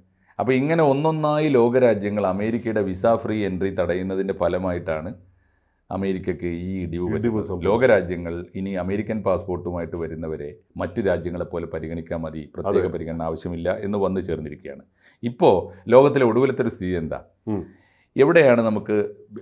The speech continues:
Speaker 1: ലോകത്തിലെ ഏത് രാജ്യങ്ങളാണ് ഇപ്പോ വിസ ഇല്ലാതെ ലോകരാജ്യങ്ങളെ സ്വീകരിക്കുന്നത് എന്ന റാങ്കിങ് എടുത്തു കഴിഞ്ഞാല്,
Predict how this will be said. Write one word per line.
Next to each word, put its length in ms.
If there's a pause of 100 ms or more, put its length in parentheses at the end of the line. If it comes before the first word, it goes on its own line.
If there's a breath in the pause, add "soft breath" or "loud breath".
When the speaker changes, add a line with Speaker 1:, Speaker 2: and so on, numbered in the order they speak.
Speaker 1:
ലോകത്തിലെ 420
ഏത് 220
രാജ്യങ്ങളാണ് 880
ഇപ്പോ 240
വിസ 260
ഇല്ലാതെ 720 (540)
ലോകരാജ്യങ്ങളെ 640
സ്വീകരിക്കുന്നത് 960
എന്ന 220
റാങ്കിങ് 440
എടുത്തു 220
കഴിഞ്ഞാല്, 460